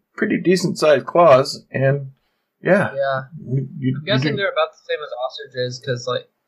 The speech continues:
Speaker 2: so I,
Speaker 1: Yeah.
Speaker 2: went, I remember going to the Phoenix Zoo and seeing an ostrich, and its claw was, its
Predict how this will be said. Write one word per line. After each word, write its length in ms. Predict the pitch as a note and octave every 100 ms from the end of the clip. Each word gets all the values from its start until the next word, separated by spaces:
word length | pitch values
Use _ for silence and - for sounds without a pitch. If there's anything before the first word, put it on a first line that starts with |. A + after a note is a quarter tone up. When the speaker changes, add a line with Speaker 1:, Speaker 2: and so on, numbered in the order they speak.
| _ _ _
Speaker 2:
so 140 | _ G3
I, 40 |
Speaker 1:
Yeah. 200 | D3+ A#2+
Speaker 2:
went, 160 | - - -
I 40 |
remember 260 | F#3 A3 G3+
going 160 | C#3 D3+
to 520 | - _ C3+ C3 A#2+
the 80 | -
Phoenix 340 | E3+ F3 C#3
Zoo 200 | B2 B2 B2+
and 100 | B2+
seeing 220 | D#3 D3
an 80 | C3
ostrich, 640 | C3 C3+ - A2+ A2+ -
and 260 | B2 B2 - - D3+
its 180 | F3 -
claw 360 | - C3+ C#3+ D3
was, 200 | C3 - _ _ _
its 240 | D#3 D#3